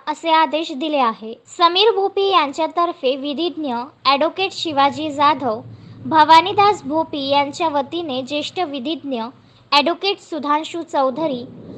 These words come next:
श्रीपाद भोपी यांच्या वतीने विधिज्ञ ॲडव्होकेट विनय नावरे यांनी सर्वोच्च न्यायालयात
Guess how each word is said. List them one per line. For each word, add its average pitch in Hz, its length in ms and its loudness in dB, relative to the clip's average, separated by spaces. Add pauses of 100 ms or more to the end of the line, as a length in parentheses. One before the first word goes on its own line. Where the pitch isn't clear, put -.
(320)
श्रीपाद 381 580 2
भोपी 370 320 0
यांच्या 311 400 0
वतीने 285 580 -4 (140)
विधिज्ञ 294 640 -4 (240)
ॲडव्होकेट 302 600 -2
विनय 294 340 -4
नावरे 285 480 4 (680)
यांनी 311 280 2
सर्वोच्च 339 500 0
न्यायालयात 294 640 2